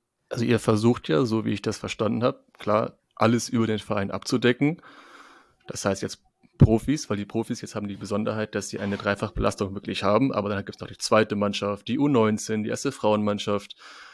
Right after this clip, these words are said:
Spielanalysen, Interviews und Kurventhemen. Wo siehst du dich, also bleibt ihr dabei, dass ihr alles ver-, alles, ähm, versucht, alles abzudecken oder, oder, und wo siehst du dich eher drin? Was sind so deine Stärken?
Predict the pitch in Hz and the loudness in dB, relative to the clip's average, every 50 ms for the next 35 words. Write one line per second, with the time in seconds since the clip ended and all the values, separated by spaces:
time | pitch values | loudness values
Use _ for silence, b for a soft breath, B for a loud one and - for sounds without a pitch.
0 | B B B B - - - 143 143 139 131 123 120 120 123 123 120 113 117 117 | B B B B -6 0 2 2 4 4 4 4 4 6 4 4 4 4 2 2
1 | 117 113 110 110 107 107 107 - _ _ - 131 143 139 - 131 120 110 110 117 | 2 2 0 -2 -2 -6 -10 -14 _ _ 0 0 0 2 2 0 0 0 0 0
2 | 113 117 113 113 113 110 - - - - 110 110 - - - 139 131 117 113 107 | 0 0 0 -2 -4 -6 -10 -12 -8 -6 -6 -4 -2 2 4 4 4 4 2 0
3 | - 104 101 98 95 95 - - _ - - 123 120 117 117 - - 120 104 - | 0 -2 -2 -4 -4 -6 -10 -16 _ 0 2 2 4 2 0 -2 -4 -8 -8 -6
4 | 120 110 - - - 117 104 113 110 - B B B B B B B B B _ | -6 -8 -8 -8 -10 -6 -2 -2 -2 -4 B B B B B B B B B _
5 | - - 113 120 - - 139 127 127 120 120 123 120 113 113 110 - 123 - 113 | -2 2 2 2 2 2 2 2 2 2 4 2 2 0 -2 -6 -4 -4 -2 0
6 | 120 123 - - - - - - 113 117 113 - - - - - 110 107 101 - | 0 -2 -2 -4 -8 -6 -4 -2 -2 -2 -2 -4 -10 -12 -8 -6 -6 -6 -6 -6
7 | 107 123 117 - - 127 117 110 - - 101 - - - 156 147 143 143 143 - | -4 -4 -4 -4 -4 -2 -2 -2 -2 -2 -6 -4 -2 0 0 2 2 0 -2 -2
8 | 147 143 143 147 - - - 110 110 107 - - 104 104 104 104 - - 110 110 | -4 -2 -4 -4 -4 -2 0 2 2 2 2 0 0 0 0 -2 0 0 -2 -2
9 | - - - _ _ _ _ _ _ _ - 117 110 123 127 127 113 110 117 110 | -2 -4 -10 _ _ _ _ _ _ _ -6 0 2 4 4 4 4 2 0 -2
10 | - - 113 104 - 117 - - - 113 117 123 123 123 123 135 147 147 135 107 | -2 -6 -6 -6 -6 -6 -6 -4 0 4 4 4 4 4 2 2 2 0 -2 -4
11 | 107 - - 107 101 107 101 - - 104 104 110 113 - - 127 117 117 - - | -4 -2 -2 -4 -4 -4 -6 -4 -2 -2 -2 -2 -2 -2 -2 0 0 0 0 -2
12 | 139 160 - | -6 -8 -8